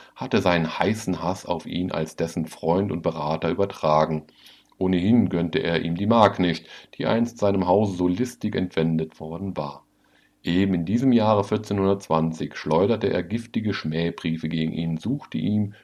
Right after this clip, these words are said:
überall Feinde zu erwecken und seinen Ruf zu schädigen. In seinen fränkischen Besitzungen fiel er mit Übermacht ein und der Angriff konnte bei der Abwesenheit des Burggrafen nicht wirksam zurückgewiesen werden. Die Nürnberger Burg der Hohenzollern ist dabei in Flammen aufgegangen.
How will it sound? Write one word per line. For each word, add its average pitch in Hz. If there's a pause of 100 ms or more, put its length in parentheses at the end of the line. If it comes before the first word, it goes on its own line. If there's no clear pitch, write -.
(120)
überall 110
Feinde 92
zu -
erwecken 82
und 104
seinen 90
Ruf 85
zu -
schädigen. 80 (1000)
In 82
seinen 80
fränkischen 90
Besitzungen 117
fiel 110
er 104
mit 101
Übermacht 113
ein 113
und 127
der 92
Angriff 113
konnte 113
bei 92
der 87
Abwesenheit 87
des -
Burggrafen 82
nicht 80
wirksam 82
zurückgewiesen 85
werden. 80 (480)
Die 160
Nürnberger 117
Burg 90
der 85
Hohenzollern 85
ist 80
dabei 76
in 82
Flammen 76
aufgegangen. 73